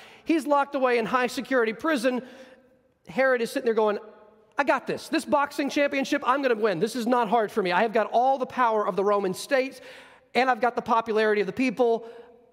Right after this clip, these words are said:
Clearly, I'm the winner." Who's on the other side of the boxing ring? You have this weak, feeble church gathered together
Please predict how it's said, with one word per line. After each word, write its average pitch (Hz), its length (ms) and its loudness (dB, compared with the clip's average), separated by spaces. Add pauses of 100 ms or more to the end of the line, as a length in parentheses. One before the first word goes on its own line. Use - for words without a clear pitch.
(440)
Clearly, 170 320 0
I'm 139 140 0
the 135 60 -2
winner." 160 300 -2 (600)
Who's 330 240 0
on 269 40 -4
the 233 100 2
other 226 100 -2
side - 220 0
of 202 60 -4
the 190 60 -6
boxing 202 380 -2
ring? 202 180 -2 (960)
You 214 160 -2
have 160 500 -2
this 175 220 -8
weak, 202 320 -6 (560)
feeble 160 640 -4 (520)
church - 520 -4 (500)
gathered 214 300 0
together 156 460 -2